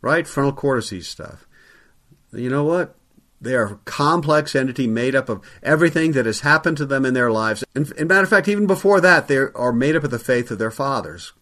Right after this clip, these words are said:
a narrative that began before they were even born. The Take Heart and Gospel App discipleship programs were created with, with all of this in mind. Does your gospel right now have something to say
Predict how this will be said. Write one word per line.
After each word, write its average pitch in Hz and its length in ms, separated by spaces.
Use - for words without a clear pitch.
a 98 80
narrative 113 380
that 107 100
began 107 320
before 98 300
they 98 100
were 95 120
even 90 240
born. 87 460
The - 100
Take 170 260
Heart 151 200
and 135 80
Gospel 143 400
App 143 160
discipleship 139 600
programs 120 580
were 113 280
created 120 500
with, 113 260
with 127 180
all 214 200
of 185 80
this 185 180
in 160 140
mind. 151 400
Does 226 260
your 254 120
gospel 175 420
right 151 180
now 151 140
have 139 180
something 190 420
to 180 120
say 123 560